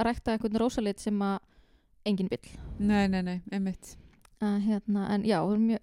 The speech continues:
Speaker 1: hérna, gaman að því og það er, ég meina, í blómum eru tísku, það eru straumar, tískustraumar eins og í öllu öðru.
Speaker 2: Já.
Speaker 1: Það er einhverjir litir sem eru meira inn núna og svo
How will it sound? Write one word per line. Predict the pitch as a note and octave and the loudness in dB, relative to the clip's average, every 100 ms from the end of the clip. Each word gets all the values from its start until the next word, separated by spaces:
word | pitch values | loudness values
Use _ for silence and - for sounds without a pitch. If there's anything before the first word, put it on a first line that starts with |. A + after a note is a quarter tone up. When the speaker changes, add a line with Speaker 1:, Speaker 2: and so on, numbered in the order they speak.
| A3 | 2
Speaker 1:
hérna, | G#3+ - G#3 G3 | 2 0 -2 -2
gaman | A#3 A3 G3+ | -2 0 2
að | G#3 - | 0 0
því | G#3 | 2
og | G#3+ | 4
það | A3+ B3+ | 4 2
er, | |
ég | B3 A#3+ | 2 2
meina, | A#3+ B3 | 4 2
í | - | 2
blómum | C4 C4+ D4 C4 | 4 6 4 2
eru | C#4+ C#4 | 2 2
tísku, | D4+ - - | 0 0 2
það | B3+ | 0
eru | B3+ | 2
straumar, | D4+ D4+ C4 - _ - | 0 0 -2 -6 _ -6
tískustraumar | C#4 - C4+ C#4+ C4 | -4 -4 -6 -4 -2
eins | B3+ | -2
og | C4 | -2
í | |
öllu | C4+ B3+ | -2 0
öðru. | B3+ B3+ - - - | 2 0 -2 -12 -4
Speaker 2:
Já. | G3+ F3+ | -4 0
Speaker 1:
Það | A#3+ | 2
er | A#3+ | 4
einhverjir | C4 B3 | 4 2
litir | C4+ C4 | 2 0
sem | B3+ | 0
eru | B3+ | 2
meira | B3 B3+ C4 B3+ | 2 2 2 2
inn | B3+ | 2
núna | B3+ B3+ B3 A#3+ - - _ _ _ _ _ - | 4 2 2 0 -4 -20 _ _ _ _ _ -12
og | - | -4
svo | - B3 | 2 2